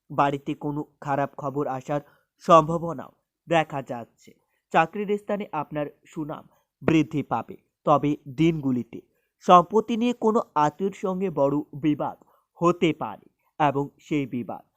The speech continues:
আইন পর্যন্ত যেতে পারে। মধুর কথাবার্তার জন্য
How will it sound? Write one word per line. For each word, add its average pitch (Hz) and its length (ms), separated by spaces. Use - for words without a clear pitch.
আইন 165 280
পর্যন্ত 143 580
যেতে 147 420
পারে। 110 340
মধুর 143 340
কথাবার্তার 135 720
জন্য 135 300